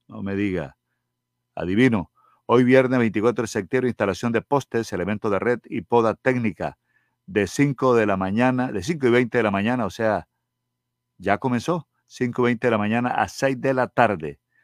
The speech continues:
Sectores sin energía hoy en Galapa, carrera veinte, calle doce, en Galapa, barrio abajo.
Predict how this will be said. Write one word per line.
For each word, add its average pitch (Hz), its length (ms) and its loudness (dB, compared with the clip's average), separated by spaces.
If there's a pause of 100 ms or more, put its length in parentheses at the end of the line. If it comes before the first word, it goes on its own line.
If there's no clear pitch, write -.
(120)
Sectores 135 600 0
sin - 480 -6
energía 107 560 0
hoy 131 220 4
en 120 80 -2
Galapa, 110 500 0 (420)
carrera 123 420 2
veinte, 117 540 -2 (440)
calle 123 340 0
doce, 117 480 -4 (1200)
en 127 220 0
Galapa, 120 560 -2 (380)
barrio 117 260 -2
abajo. 92 380 2